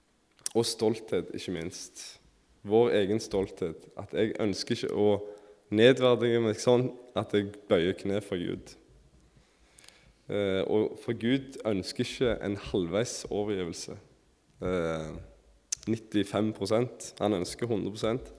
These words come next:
helhjertet overgivelse. Og så, overgivelse kommer best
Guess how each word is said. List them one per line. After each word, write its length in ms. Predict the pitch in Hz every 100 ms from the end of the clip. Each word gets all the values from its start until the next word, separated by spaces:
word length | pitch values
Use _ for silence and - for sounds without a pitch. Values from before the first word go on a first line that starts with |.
| -
helhjertet 800 | - 110 90 87 127 - - 95 - - 110
overgivelse. 580 | 98 98 104 - - 127 - _ _ _ _ _ - - - _ _ _ _ _ _ _ _ _ _ _ _ _ - -
Og 80 | 120
så, 260 | - - 127 135 135 - -
overgivelse 600 | 127 117 131 147 143 180 -
kommer 320 | - 123 120
best 540 | 113 131 - - -